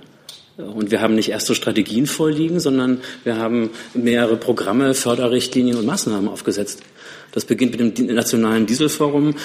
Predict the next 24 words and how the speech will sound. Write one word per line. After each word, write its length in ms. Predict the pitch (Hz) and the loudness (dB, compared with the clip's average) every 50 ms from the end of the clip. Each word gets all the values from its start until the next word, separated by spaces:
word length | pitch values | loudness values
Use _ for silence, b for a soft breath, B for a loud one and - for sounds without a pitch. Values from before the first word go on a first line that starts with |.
| B B B | B B B
das 80 | - - | -6 -2
beginnt 260 | - 120 107 - 113 | -2 0 2 2 2
mit 80 | 117 110 | 2 2
dem 120 | 120 117 | 0 0
So-, 280 | 107 117 120 117 - 120 | 2 2 0 0 0 0
das 240 | 113 113 107 - - | 2 2 2 2 2
be-, 280 | 117 104 - - - | 0 0 0 2 0
äh, 400 | 113 - - - - 113 117 117 | 0 0 -2 -6 -4 0 0 0
betrifft 420 | 104 104 113 - - - - - 117 | 0 0 -2 0 0 -2 0 0 0
das 100 | 107 - | 0 2
Sofortprogramm 800 | - 107 - - 120 127 - - 123 120 113 - 120 113 110 113 | 0 0 0 0 -2 -2 -2 0 -2 -2 -2 0 0 0 2 2
Saubere 320 | 104 104 110 110 107 104 | 2 2 2 2 2 2
Luft, 360 | 101 98 85 - - - - B B B B B B B B | 2 2 0 -2 -4 -10 -16 B B B B B B B B
was, 360 | 113 107 107 110 - - - | -2 0 0 0 0 0 -2
äh, 240 | 110 - 110 110 110 | 0 0 0 0 0
Ende 240 | - 107 113 113 104 | 0 0 0 2 2
letzten 320 | 107 107 - - - 113 | 2 0 0 0 0 0
Jahres 340 | 104 104 104 107 110 104 - | 0 0 0 0 2 2 2
in 100 | 110 101 | 2 0
Kraft 240 | - - 98 - - | -2 -4 -6 -4 -2
getreten 440 | 120 117 - - 123 123 135 127 | -2 -2 0 0 0 2 0 0
ist, 340 | 123 127 135 - - - - | -2 -2 -4 -6 -6 -6 -4
was 240 | 107 101 98 - - | -4 -2 -2 -2 0
jetzt 420 | 110 107 113 110 - - - - | 2 2 2 2 0 -2 -4 -8